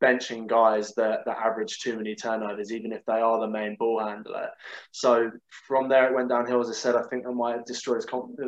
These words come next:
done some bits to his confidence. He went to New York, had a bit of a resurgence,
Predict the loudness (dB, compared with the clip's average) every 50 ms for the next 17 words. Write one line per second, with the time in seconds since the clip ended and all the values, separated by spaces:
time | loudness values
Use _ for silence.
0 | -8 -8 _ _ 6 6 6 6 2 -2 -4 -6 -6 -2 0 0 0 -2 -4 -8
1 | -8 -8 -6 -4 -4 -6 -6 -4 -2 0 0 0 -2 -4 -8 -6 -2 -2 -2 -2
2 | -2 -6 -6 -4 -2 0 2 4 4 4 2 2 0 -2 -4 -2 2 2 2 2
3 | 2 0 -2 -4 -4 -6 -4 -2 0 0 0 0 -2 -4 -6 -8 -10 -14 -16 -18